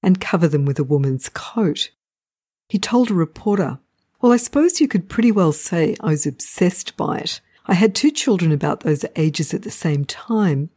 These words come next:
so I guess it kinda got to me." While Mackay searched through missing persons records, police contacted local school boards to find out if a boy and a girl, probably brother and sister, had failed to return to school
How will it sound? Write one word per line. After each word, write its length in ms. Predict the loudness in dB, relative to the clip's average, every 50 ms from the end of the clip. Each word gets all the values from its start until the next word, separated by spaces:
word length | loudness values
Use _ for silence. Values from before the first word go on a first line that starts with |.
| _ _
so 160 | -2 2 2
I 80 | 4 4
guess 420 | 4 2 0 0 0 -2 -6 -10 _ _ -12
it 80 | -12 -8
kinda 300 | -4 0 2 2 2 2
got 240 | 0 -4 -6 -6
to 120 | -4 -2 0
me." 220 | 0 0 -2 -6 _ _ _ _ _ _ _ _ _ _ _ _ _ _ _ _ 2
While 160 | 4 4 4
Mackay 400 | 4 2 0 -2 -2 -2 -2 -2
searched 420 | 0 0 2 2 2 0 -2 -4 -4
through 160 | -2 -2 0
missing 340 | 0 0 0 0 -2 -2 -2
persons 560 | -2 -2 -2 -2 -2 -2 -4 -4 -4 -4 -4
records, 600 | -4 -2 -2 -4 -4 -4 -4 -6 -8 -12 -14 -16 _ _ _ _ -4
police 340 | 0 2 4 4 2 0 -4
contacted 760 | -6 -2 0 0 0 2 0 -4 -4 -4 _ -6 -6 -4 -2
local 360 | 0 0 0 -2 -4 -10 -10
school 340 | -10 -8 -4 0 0 0 2
boards 480 | 2 2 2 2 0 -2 -6 -8 -10 _ _ _ _ _ -6
to 100 | -6 -6
find 320 | -4 -2 0 0 0 2 2
out 220 | 0 0 0 -2 -6
if 120 | -6 -6
a 40 | -4
boy 260 | 0 2 4 4 4
and 100 | 4 4
a 40 | 2
girl, 480 | 2 2 2 2 2 2 0 -2 -6 -10 _ _ -10
probably 480 | -6 -2 0 2 2 2 2 2 2
brother 320 | 2 2 0 -2 0 0 -2
and 140 | -2 -2 -2
sister, 560 | -4 -2 -2 -4 -4 -4 -4 -4 -4 -4 -8 _ _ _ _ _
had 140 | -2 -2 -2
failed 380 | -2 0 2 2 4 4 2 0
to 100 | 0 -2
return 340 | -2 -2 -2 0 0 0 -2
to 120 | -2 -4
school 600 | -4 -4 -2 -2 0 2 2 2 0 -2 -6